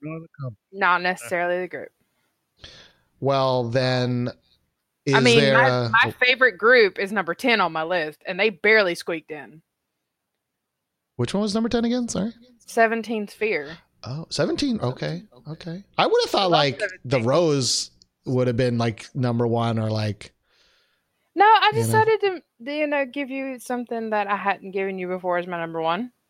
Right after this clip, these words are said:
Speaker 3: Okay. Okay.
Speaker 2: Uh, that was just, like, an opinion, and then I just followed with, after that, A T's and then The Rose.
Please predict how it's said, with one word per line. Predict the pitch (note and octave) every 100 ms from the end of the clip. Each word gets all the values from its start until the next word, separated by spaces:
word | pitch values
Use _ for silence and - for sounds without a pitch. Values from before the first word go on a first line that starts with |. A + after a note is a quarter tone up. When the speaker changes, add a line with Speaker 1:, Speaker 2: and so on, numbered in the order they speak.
| _ _ _ - -
Speaker 3:
Okay. | A3+ - G3+ B3 _ _ _ _ _ _ -
Okay. | G3 A3+ A#3
Speaker 2:
Uh, | G#3 F#3+ -
that | A3+ A3+
was | A3
just, | A3+ -
like, | G#3+ G3
an | G3 F#3 G3
opinion, | F#3 F#3+ F#3+ G#3+
and | G#3
then | G3+
I | G3 F#3+
just | G3+ -
followed | F#3 G3 G3 F#3
with, | F#3+
after | F#3+ G3 - - G3+
that, | G#3+ E3+ -
A | F3+
T's | F3+ F#3+ G3 G#3+
and | G#3
then | G3
The | G3+
Rose. | A#3 A3 D3 F3